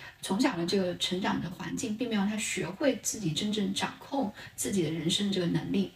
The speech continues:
所以总是在麻烦过程里面需要被关注，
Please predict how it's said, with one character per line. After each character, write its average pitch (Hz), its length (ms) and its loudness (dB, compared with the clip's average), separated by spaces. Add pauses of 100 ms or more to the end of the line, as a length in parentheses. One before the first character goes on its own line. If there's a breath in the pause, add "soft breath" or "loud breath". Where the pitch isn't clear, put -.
(220 loud breath)
所 - 160 -2
以 170 260 2
总 165 180 2
是 180 120 0
在 202 160 2
麻 180 180 -2
烦 180 260 0 (120)
过 190 160 2
程 175 180 2
里 - 140 0
面 170 200 4 (280)
需 - 260 -4
要 190 160 2
被 180 200 0
关 220 260 4
注， 262 240 4